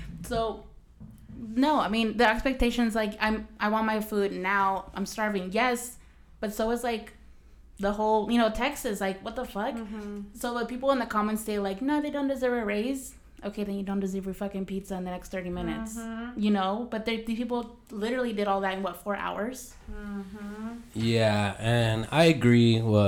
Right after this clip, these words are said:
Speaker 3: uh, Yvette was saying with the whole, um,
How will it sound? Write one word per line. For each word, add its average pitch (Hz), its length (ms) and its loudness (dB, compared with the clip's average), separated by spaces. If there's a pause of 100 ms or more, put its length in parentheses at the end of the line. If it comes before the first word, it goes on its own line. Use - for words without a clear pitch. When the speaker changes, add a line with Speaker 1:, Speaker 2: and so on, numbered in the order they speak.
(120)
Speaker 3:
uh, 92 480 0 (100)
Yvette 104 320 2
was 98 140 0
saying 104 360 0
with 101 220 -4
the 101 140 0
whole, 101 480 4
um, 95 680 0